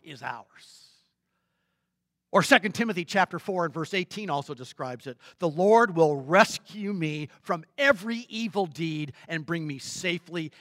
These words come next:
into his heavenly kingdom." Folks, Paul is grounded in this truth. God is gonna deliver him. Either by rescuing him from the uncertainty of the world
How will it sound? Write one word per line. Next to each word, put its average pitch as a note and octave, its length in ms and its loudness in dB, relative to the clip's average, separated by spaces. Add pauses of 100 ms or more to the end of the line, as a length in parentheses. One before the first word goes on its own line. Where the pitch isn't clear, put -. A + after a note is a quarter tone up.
into C#3 480 -8 (120)
his C3+ 180 -12
heavenly B2+ 580 -8 (200)
kingdom." A#2 420 -16 (240)
Folks, E3 360 2
Paul G#3 420 6
is F3 180 -4
grounded D#3 1200 -2 (200)
in F#3+ 240 -6
this D3+ 260 -2
truth. - 720 -2 (1400)
God D#3 280 4
is D3 100 -10
gonna D3 180 -12
deliver C3+ 440 -12
him. G#2 220 -20 (1200)
Either A3+ 240 6
by F#3+ 260 10
rescuing A#3+ 840 0
him G3+ 340 -2
from G3 240 -4
the E3+ 180 -10
uncertainty A#3+ 880 -4
of F#3+ 160 -2
the E3 80 0
world G#3+ 600 4